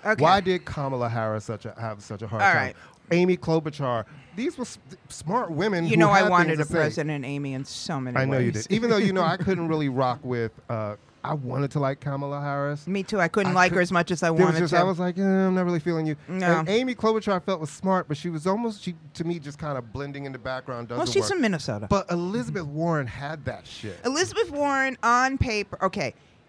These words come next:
Speaker 1: People used to talk about Hillary Clinton was the ideal candidate because she was super smart and she was super accomplished. Elizabeth Warren had on paper and in person everything you want in a candidate.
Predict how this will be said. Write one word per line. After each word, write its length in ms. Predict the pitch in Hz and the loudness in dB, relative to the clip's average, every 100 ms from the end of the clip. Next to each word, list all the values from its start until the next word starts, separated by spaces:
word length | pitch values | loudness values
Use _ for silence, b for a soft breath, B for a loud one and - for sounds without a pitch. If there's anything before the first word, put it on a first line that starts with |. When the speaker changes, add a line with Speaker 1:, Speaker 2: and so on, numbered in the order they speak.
| _ - | _ -2
Speaker 1:
People 260 | 311 302 359 | 0 0 -2
used 200 | 330 - | -2 -2
to 80 | |
talk 180 | 254 254 | 0 0
about 160 | 220 202 | 2 -2
Hillary 320 | 220 208 202 | 0 0 0
Clinton 380 | 202 208 - 196 | -2 -6 -4 -4
was 160 | 190 | -4
the 100 | 180 | -4
ideal 380 | 185 170 180 180 | -4 -2 -2 -4
candidate 580 | 175 196 180 190 208 208 | -4 -6 -4 -4 -6 -6
because 220 | 185 185 | -6 -6
she 140 | - 165 | -6 -8
was 100 | 156 | -8
super 300 | - 151 151 | -8 -8 -6
smart 560 | - 262 285 269 262 - | -4 2 6 8 8 4
and 140 | 165 | -4
she 100 | 175 | -6
was 100 | 151 | -8
super 280 | - 143 143 | -8 -6 -6
accomplished. 580 | 143 - 262 254 240 233 B B | -6 -2 0 2 0 -4 B B
Elizabeth 580 | 214 226 302 370 415 403 | -2 0 -2 0 -2 0
Warren 440 | 254 226 214 208 - _ _ | 0 2 0 -4 -10 _ _
had 380 | - 202 185 175 | -8 -4 -4 -2
on 260 | 196 202 254 | -2 0 0
paper 440 | 247 220 185 185 185 | -2 -2 -2 -4 -4
and 160 | 185 180 | -4 -2
in 160 | 202 | -2
person 460 | - 202 190 190 156 - - | -2 -4 -4 -6 -12 -10 -2
everything 540 | 226 220 254 269 240 | -2 -2 -6 -4 -4
you 140 | 233 | -2
want 280 | 220 190 175 - | -2 -2 -2 -4
in 100 | 175 | -8
a 60 | |
candidate. 480 | 165 175 151 139 127 | -8 -8 -8 -8 -10